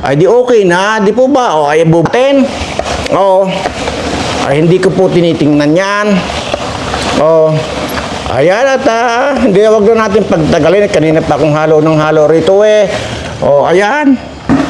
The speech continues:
O, Sino naman, are? Oh. Nako. Bagin gaganito ang mga apelyido ninyo. Ah,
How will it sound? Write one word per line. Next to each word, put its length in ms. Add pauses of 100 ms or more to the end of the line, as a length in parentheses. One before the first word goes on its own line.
(1040)
O, 320 (1080)
Sino 320
naman, 240
are? 400 (1900)
Oh. 320 (1120)
Nako. 560 (1120)
Bagin 400
gaganito 480
ang 80
mga 160
apelyido 480
ninyo. 380 (1300)
Ah, 540